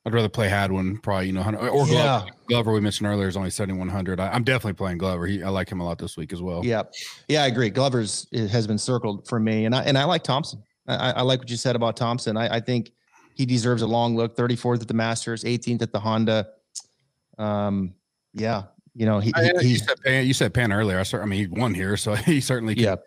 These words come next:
Speaker 1: But he's not missed a cut either in the four years, so it's not like it was a one-off. Um, you know, that was an upside, but he did, for seventy-one hundred, all he's gotta do is make the cut and give you a top twenty upside. That, that's a great play.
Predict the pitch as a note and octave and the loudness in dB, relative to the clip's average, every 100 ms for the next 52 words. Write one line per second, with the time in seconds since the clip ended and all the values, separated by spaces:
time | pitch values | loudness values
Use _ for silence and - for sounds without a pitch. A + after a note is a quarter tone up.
0 | - - - E3 E3 F3+ D#3+ - C#3 G3 | -16 -20 0 2 4 6 4 2 2 4
1 | C#3 C#3+ G#2+ G2 - A2 G#2+ B2 G#2 A2+ | 4 4 2 0 -2 0 0 0 0 -2
2 | G#2 C3 A2+ G#2 G#2+ G2+ G2 A2 G#2+ G#2 | -4 -2 0 0 -2 -2 -2 -2 -2 0
3 | G#2 F#2+ - C2 G2+ G2+ F#2+ F#2 F#2 A#2 | 0 -2 -6 -8 -4 -2 -4 -6 -6 -4
4 | G#2+ G#2+ B2+ G#2+ G#2 C3 D#3 - G2+ G2 | -2 0 2 2 2 2 2 0 0 0
5 | F#2 F#2 A#2 G#2+ A#2 G#2+ - C#3+ B2 G2+ | -2 -2 0 0 -2 -2 2 2 2 2
6 | B2 C#3+ G2 A2 A2+ F#2 C#3+ A#2+ F#2+ F#2 | 2 2 2 2 2 2 0 0 -4 -6
7 | G2+ F#2+ G2+ A2 G#2+ G#2 G2+ G2+ G#2 - | -6 -8 -6 -6 -4 -4 -4 -2 -4 -2
8 | A2 G2 - G2+ G#2 B2+ - F2+ F2 G#2+ | -4 -4 -6 -2 -2 -2 -4 -2 -2 -4
9 | - G#2+ G2+ G2 F2 - F#2+ F2+ | -4 -8 -6 -8 -8 -6 -8 -6